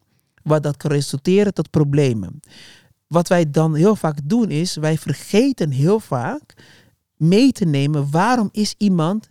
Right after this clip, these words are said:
in zo'n positie. Het is niet mensen, zeg maar, opeens een ei op de boog geven, maar probeer nou eens even na te gaan, hoe komt zo iemand in zo'n positie? En dat doe je door met personen te praten.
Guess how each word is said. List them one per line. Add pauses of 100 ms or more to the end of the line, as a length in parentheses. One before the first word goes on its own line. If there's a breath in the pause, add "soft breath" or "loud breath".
in
zo'n
positie. (640 loud breath)
Het
is
niet
mensen,
zeg
maar,
opeens
een
ei
op
de
boog
geven,
maar
probeer
nou
eens
even
na
te
gaan,
hoe
komt
zo
iemand
in
zo'n
positie?
En
dat
doe
je
door
met
personen
te
praten.